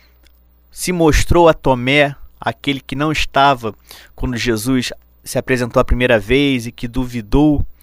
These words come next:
então mostrou o seu corpo e Tomé conseguiu tocá-lo. Então aquele espírito ali também mostra que o,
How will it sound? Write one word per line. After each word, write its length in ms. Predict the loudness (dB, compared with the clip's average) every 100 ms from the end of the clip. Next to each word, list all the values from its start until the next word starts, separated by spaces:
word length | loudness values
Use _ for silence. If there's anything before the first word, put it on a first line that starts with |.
| -20 _ -20 _ -14
então 380 | -12 -2 0 0
mostrou 640 | 2 2 2 4 6 6
o 60 | 4
seu 200 | 0 -2
corpo 580 | 0 2 6 6 4 2
e 40 |
Tomé 420 | 2 0 0 -2 -4 _ _ _
conseguiu 540 | 2 4 2 0 2 2
tocá-lo. 800 | 0 -4 0 2 4 2 -2 -8 -20 _ _ _ _ -16
Então 260 | -8 -4 -2
aquele 260 | 0 -2
espírito 520 | 0 -2 -4 -6 0
ali 180 | 0 0
também 400 | -4 -2 0 -2
mostra 560 | 0 2 4 2 -2 -8
que 140 | -8
o, 100 | -10